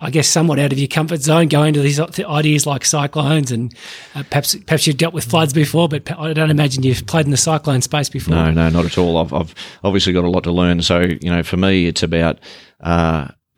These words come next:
Speaker 2: sitting back, observing for the first few months, doing a lot of listening and not a lot of talking, and
Speaker 1: Yeah.
Speaker 2: just, um, just getting to understand how they do business up there, because, um,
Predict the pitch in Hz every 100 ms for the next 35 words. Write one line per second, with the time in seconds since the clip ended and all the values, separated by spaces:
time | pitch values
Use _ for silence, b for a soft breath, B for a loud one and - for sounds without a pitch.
0 | - - 101 82 90 80 90 85 95 95
1 | 92 87 85 78 92 85 - 87 85 85
2 | 80 - 101 95 90 107 98 98 - 104
3 | 98 90 90 87 95 104 95 87 80 -
4 | 95 92 80 80 78 85 - - 82 85
5 | B B B B 113 - 92 85 85 82
6 | - 82 82 78 80 76 82 82 85 82
7 | 80 73 76 76 78 73 82 80 - 82
8 | 78